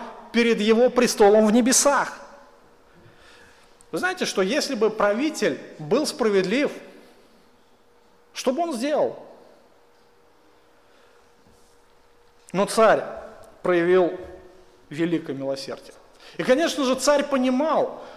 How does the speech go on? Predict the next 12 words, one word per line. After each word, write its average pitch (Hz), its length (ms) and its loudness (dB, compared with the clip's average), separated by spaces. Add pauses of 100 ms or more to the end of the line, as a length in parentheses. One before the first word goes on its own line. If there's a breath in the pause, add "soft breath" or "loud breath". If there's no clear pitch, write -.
(100)
что - 300 2
этот 196 260 4
человек 233 540 2 (180)
никогда 214 720 2
в 139 120 -6
жизни, 156 400 -4
даже 196 280 2
если 240 220 2
дать 226 240 0
ему 240 160 4
много 233 460 4
жизней, 190 460 0